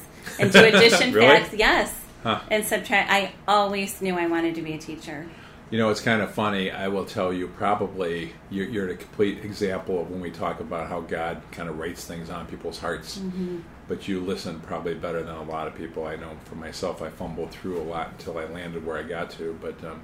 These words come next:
Speaker 2: seem, you know, for me, it appears like you knew since day one that this is what I wanna do.
Speaker 1: Yeah, it was. I,
Speaker 2: Mm-hmm.
Speaker 1: I've never wanted to do anything else.
Speaker 2: So when you got done with, um,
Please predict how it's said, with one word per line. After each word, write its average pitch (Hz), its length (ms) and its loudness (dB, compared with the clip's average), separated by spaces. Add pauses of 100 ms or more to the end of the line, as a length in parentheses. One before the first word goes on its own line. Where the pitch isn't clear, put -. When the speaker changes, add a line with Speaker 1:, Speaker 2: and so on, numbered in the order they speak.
(500)
Speaker 2:
seem, 92 280 -6 (160)
you 85 60 -10
know, 82 140 -10
for - 120 -10
me, 92 200 -6
it 80 120 -8 (140)
appears 87 380 -8
like 73 160 -10
you 82 120 -6
knew 82 240 -10
since - 260 -12
day 87 240 -2
one 90 360 -6 (180)
that - 140 -10
this 87 240 -4
is 80 260 -6 (100)
what 82 120 -4
I 73 60 -6
wanna 76 340 -12
do. 151 160 -10 (180)
Speaker 1:
Yeah, 202 240 -8 (180)
it 190 100 -6
was. 196 240 -10 (340)
I, - 60 -10
Speaker 2:
Mm-hmm. - 420 -12
Speaker 1:
I've 175 120 -10
never 208 220 -4
wanted 190 320 -2
to - 60 -12
do 185 140 -4
anything 175 340 -2
else. 165 320 -6 (180)
Speaker 2:
So 127 260 4
when 120 220 6
you 135 120 6
got 110 260 6
done 113 280 4
with, 95 440 0
um, 95 420 2